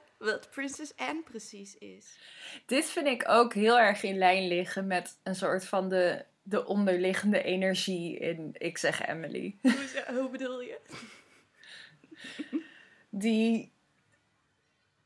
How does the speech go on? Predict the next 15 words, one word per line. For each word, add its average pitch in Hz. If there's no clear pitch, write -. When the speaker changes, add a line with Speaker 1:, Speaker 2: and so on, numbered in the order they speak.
Speaker 2:
die 240
ook 262
wel 320
vrij 233
heftige 233
neiging 208
van 202
jou 175
om 202
mensen 208
die 196
je 196
helemaal 190
niet 185
kent, 185